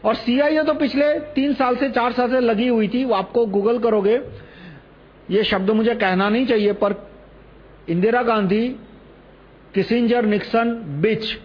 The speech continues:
वो हमेशा इसको बिच कह के बुलाते थे, क्योंकि उन्होंने, उसने अमेरि-, इंदिरा, पाकि-, अमेरिका का बहुत बड़ा नुकसान पहुंचा दिया। उसके बाद जब पोखरण वन किया, तब इंदिरा गांधी को पता था कि उसकी हत्या हो सकती है। पोखरण वन, पोखरण टू की तो बात भी नहीं। उसका मैं एग्जांपल दूं आपको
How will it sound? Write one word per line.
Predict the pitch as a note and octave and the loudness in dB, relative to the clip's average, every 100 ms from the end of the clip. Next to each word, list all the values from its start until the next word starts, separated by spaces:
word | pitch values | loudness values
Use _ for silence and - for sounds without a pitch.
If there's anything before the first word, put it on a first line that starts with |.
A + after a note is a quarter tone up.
| - - - - | -20 -20 -20 -2
वो | G#3 | 0
हमेशा | G#3+ G3+ A#3 B3+ C4+ | 2 0 0 0 0
इसको | B3+ - A3+ | 0 0 0
बिच | G#3+ A3 | 0 0
कह | A#3 | -2
के | A3 A3+ | 0 0
बुलाते | G3+ F#3+ F#3+ A3 | 0 0 0 0
थे, | B3+ | 0
क्योंकि | C4+ B3 C#4+ | 0 0 0
उन्होंने, | C4 B3+ C4+ C#4+ C4 | 2 0 0 -2 0
उसने | G#3+ G3 B3 | -2 -2 0
अमेरि-, | A#3+ A3+ A#3 A3+ | 0 2 0 2
इंदिरा, | G#3+ A#3+ A3 G3 F#3 E3 D#3 | 2 2 2 0 2 2 0
पाकि-, | D#3+ F#3+ B3 | 0 0 2
अमेरिका | A3 G3+ A3+ A3+ | 2 2 0 0
का | A3 | 0
बहुत | G#3+ G#3 | 0 0
बड़ा | G3+ G#3+ | 0 0
नुकसान | G#3+ G#3 G3 D#3 | -2 -2 -4 -2
पहुंचा | C3 B2 | -4 -4
दिया। | G#2 F2 - - - - - - - - - - - - - | -4 -6 -8 -18 -20 -20 -20 -20 -20 -20 -20 -20 -20 -20 -4
उसके | F#3+ - C#4+ | -2 0 0
बाद | D4 C4+ | 2 2
जब | D4 C#4+ | -2 0
पोखरण | A3+ A#3 C#4 D4 | 0 2 0 2
वन | D4+ D4 | 2 0
किया, | B3 C4 C4+ | 0 0 2
तब | C#4+ | 0
इंदिरा | C4 A3+ B3 B3 | 2 0 2 2
गांधी | A#3+ C4 | 2 2
को | C4+ | 0
पता | - G3 A#3 B3+ | 0 -2 0 0
था | B3+ | 0
कि | B3 A#3+ | 0 -2
उसकी | G#3 A#3+ | 0 0
हत्या | F#3 F3+ G#3 | -2 0 0
हो | F3 F3 | 2 0
सकती | F3 - | -2 -2
है। | F3 | -2
पोखरण | F#3+ G#3 A#3+ C4 B3+ | 0 0 0 2 2
वन, | B3+ G#3 | 0 0
पोखरण | G#3 A3 A#3 | 0 0 0
टू | A3+ | 0
की | A#3 | 0
तो | A3+ | 0
बात | G#3 G3 | 0 0
भी | G#3 | 0
नहीं। | G3 | 0
उसका | F#3 - G#3+ | 0 -2 -2
मैं | G#3+ | 0
एग्जांपल | F3+ A#3 C4 B3+ | 0 0 2 2
दूं | G#3 F#3 | 2 0
आपको | E3 E3 | 0 -2